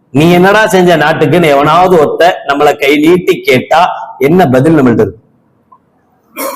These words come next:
ஏதாவது பதில் இருக்கா? எதனால நாம வாழ்றோம்? நான் இந்தியன் அப்படின்னு எதனால நம்ம சொல்லி, சொல்லி ச-, சந்தோஷப்படுறோம்?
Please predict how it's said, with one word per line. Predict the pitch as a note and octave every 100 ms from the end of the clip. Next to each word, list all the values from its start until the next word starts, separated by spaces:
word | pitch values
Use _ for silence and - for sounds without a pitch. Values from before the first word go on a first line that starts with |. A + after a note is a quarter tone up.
| -
ஏதாவது | C#3 D3 E3 E3
பதில் | D3 D#3 C3+
இருக்கா? | A#2+ B2+ A#2 - - - - _ _ _ _ _ _ _ _ _ _ _ _ _
எதனால | C#3 F#3 A#3 B3 B3
நாம | G#3 F#3+
வாழ்றோம்? | E3 E3+ D#3 B2+ - - - - - _ _
நான் | - G3+
இந்தியன் | G3+ A#3+ B3+ C4 B3+
அப்படின்னு | A#3 A3+ A3
எதனால | G#3 B3+ B3+
நம்ம | A#3+ A3
சொல்லி, | G#3 G#3+ G3
சொல்லி | G#3+ G#3+
ச-, | G#3 G3+ G3
சந்தோஷப்படுறோம்? | G3+ A3 A#3 G#3+ G3 D#3+ C3+